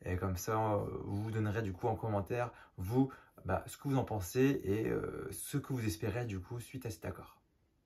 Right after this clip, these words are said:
Allez, on commence avec le premier thème, du coup la situation. On a appris la semaine dernière que la W W E et Netflix se sont mis d'accord pour une diffusion des shows W W E sur le, la plateforme Netflix dès janvier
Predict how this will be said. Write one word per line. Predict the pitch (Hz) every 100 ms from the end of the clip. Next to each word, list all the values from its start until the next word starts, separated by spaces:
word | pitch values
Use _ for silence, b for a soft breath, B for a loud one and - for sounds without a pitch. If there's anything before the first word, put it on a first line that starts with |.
| _ -
Allez, | 117
on | 107
commence | 120 117
avec | 113
le | -
premier | - 117 110
thème, | 127 139 95 85 - _ _ _ _ _
du | 95
coup | 87 120
la |
situation. | 110 - 104 - 120 -
On | 123
a | 131
appris | 127 165
la | 156
semaine | 139 107
dernière | 101 110 127 -
que | -
la | 95 90
W | 90 110 107 104
W | 95 95 104
E | 123 - - -
et | 110
Netflix | 101 - - - -
se | - 120
sont | 120
mis | 110
d'accord | 95 92 107 107 - - _ -
pour | - - 101 - - -
une | 113 110
diffusion | 123 131 120 95 104 - B B B B -
des | 90 92 87
shows | - - 107
W | 104 113
W | 98 92 101
E | 113
sur | - 98
le, | 95 92 87
la | 90 95
plateforme | 98 90 117 107 90 87
Netflix | 92 101 - 113 - 95 90 B B B -
dès | 95 127 147 -
janvier | 101 117 104 123 -